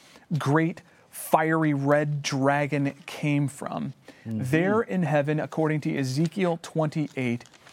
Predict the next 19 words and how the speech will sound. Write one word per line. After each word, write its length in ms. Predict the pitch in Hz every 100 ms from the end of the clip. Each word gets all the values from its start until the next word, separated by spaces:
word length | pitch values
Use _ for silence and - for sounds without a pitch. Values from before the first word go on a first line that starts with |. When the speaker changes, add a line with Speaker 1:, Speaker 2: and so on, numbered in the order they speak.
| - - _ 165 131
Speaker 1:
God 400 | 151 160 185 175
had 340 | - 160 156 -
a 160 | 131 - -
perfect 680 | - 202 190 - - - - _ _ - -
angelic 760 | 147 143 131 147 165 185 - - 143
being 560 | 135 151 135 120 120 123 - _ - - -
that 260 | 131 143
he 400 | 123 - 190 208
had 420 | 185 170 151 147 - -
created. 720 | - 170 151 156 139 123 123 - - - - - -
There 340 | 135 165 180
in 200 | - 160
Ezekiel 800 | 147 127 156 175 202 190 175 185 _ _ _
chapter 460 | - 175 170 180
twenty-eight, 560 | 165 - 160 151 147 151
beginning 300 | 151 170 180
in 120 | 151
verse 300 | 143 143 - -
thirteen, 800 | - - 147 143 - 185 139